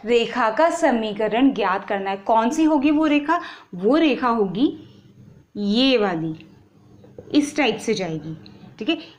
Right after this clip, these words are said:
इन दोनों के बीच की दूरी होगी चार इकाई, चाहे यहाँ ले लीजिए,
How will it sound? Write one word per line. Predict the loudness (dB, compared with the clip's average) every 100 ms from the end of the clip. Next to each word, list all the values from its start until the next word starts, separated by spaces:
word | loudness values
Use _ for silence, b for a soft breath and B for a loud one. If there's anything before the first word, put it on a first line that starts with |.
| -6
इन | 0 4
दोनों | 4 6 6
के | 6 6
बीच | 4 4
की | 2
दूरी | 4 6 6
होगी | 6 2
चार | 2 0 2 2
इकाई, | 2 2 2
चाहे | 4 4
यहाँ | 4 4 4
ले | 6
लीजिए, | 6 6 4 2